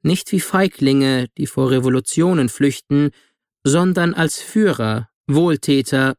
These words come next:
und Erlöser, die dem allmächtigen Triebe gehorchen und durch Chaos und Dunkel vorwärts schreiten. Welch zierliche Erläuterungen zu diesem Text gibt uns die Natur im Angesichte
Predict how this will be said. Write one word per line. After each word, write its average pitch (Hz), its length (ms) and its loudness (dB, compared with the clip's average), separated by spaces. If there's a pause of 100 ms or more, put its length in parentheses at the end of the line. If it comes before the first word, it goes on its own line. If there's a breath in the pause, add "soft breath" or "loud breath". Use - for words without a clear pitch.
und 147 180 -4
Erlöser, 151 640 0 (480)
die 151 60 2
dem 165 200 0
allmächtigen 175 840 0
Triebe 170 420 0
gehorchen 139 680 0 (480)
und 143 160 -2
durch 151 220 -2
Chaos 170 540 -2
und - 360 -4
Dunkel 135 480 0
vorwärts 135 560 -2
schreiten. 120 580 -4 (1700)
Welch 185 260 0
zierliche 233 440 0
Erläuterungen 135 880 0
zu - 160 -4
diesem 131 340 -2
Text - 480 -6
gibt - 200 -2
uns 127 200 -2
die 131 100 -4
Natur 131 720 0
im 135 320 -2
Angesichte 143 800 0